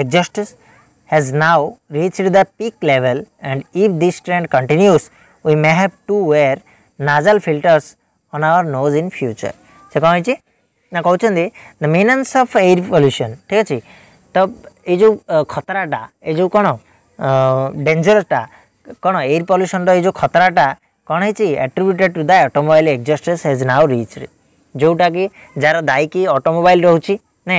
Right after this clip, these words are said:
ଆଟ୍ରିବ୍ୟୁଟେଡ୍ କହିଲେ କ'ଣ? ଯାହାର ଦାୟୀ କିଏ? ଅଟୋମୋବାଇଲ ରହୁଛି। ତ ଏଇଥିରୁ ଯୋଉ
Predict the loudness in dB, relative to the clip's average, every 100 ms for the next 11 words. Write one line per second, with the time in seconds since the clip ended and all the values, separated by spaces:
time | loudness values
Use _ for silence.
0 | -2 -2 -4 -4 0 0 2 0 0 0
1 | 2 4 2 0 -4 _ _ _ _ _
2 | _ _ _ 0 0 0 -6 -12 -4 0
3 | 2 2 2 -4 -6 -12 -20 _ -2 0
4 | 2 0 -2 -2 0 2 4